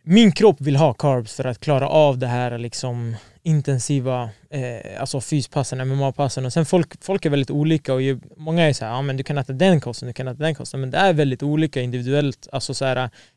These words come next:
din kropp kanske fungerar skitbra på att bara köra fett. Det är ju många som bara kör liksom fett och det är den bästa energikällan hit och dit. Till viss del. För mig funkar det så här att jag vill gärna ha en del fett och jag behöver ha liksom, men jag behöver ha lite av allt för att det ska bli så här en bra viktnedgång det sista jag gör.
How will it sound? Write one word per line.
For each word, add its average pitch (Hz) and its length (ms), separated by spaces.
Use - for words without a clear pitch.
din 180 160
kropp 160 220
kanske 131 240
fungerar 127 220
skitbra 165 600
på - 100
att 123 60
bara 123 280
köra 117 140
fett. 151 280
Det 143 60
är 180 80
ju 190 80
många 131 220
som 123 140
bara 123 240
kör 120 220
liksom - 280
fett - 300
och 135 60
det 143 80
är 147 80
den 135 140
bästa 131 260
energikällan 123 500
hit 123 120
och 123 60
dit. 175 200
Till 196 100
viss 190 160
del. 151 260
För - 140
mig 214 200
funkar 143 380
det 135 120
så - 120
här 131 140
att 123 160
jag 139 120
vill 147 180
gärna 143 220
ha 185 220
en 131 160
del 127 200
fett - 380
och 139 60
jag 131 120
behöver 139 280
ha 156 160
liksom, 123 360
men 143 100
jag 156 120
behöver 147 260
ha 127 60
lite 127 280
av 120 100
allt 117 300
för - 140
att 123 120
det - 60
ska 127 180
bli 120 240
så - 140
här 110 140
en 139 160
bra 139 260
viktnedgång 131 640
det 117 100
sista 127 340
jag 123 140
gör. 139 300